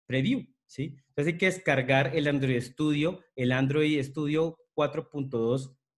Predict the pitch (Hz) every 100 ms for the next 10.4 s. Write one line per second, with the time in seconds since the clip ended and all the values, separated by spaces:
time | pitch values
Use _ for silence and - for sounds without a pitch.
0 | _ 113 107 120 143 143 131 131 127 120
1 | 117 208 185 113 - 139 143 123 120 135
2 | 139 127 123 117 104 - 135 214 208 -
3 | _ _ _ _ - 127 127 120 131 139
4 | 165 - - - 147 135 139 165 170 147
5 | 139 156 156 156 _ _ _ 135 143 135
6 | 139 123 117 110 107 107 113 127 131 147
7 | 151 139 131 113 120 131 107 170 180 135
8 | 131 127 131 139 139 143 139 127 120 131
9 | 135 127 113 - 135 143 139 127 - 113
10 | 127 147 180 180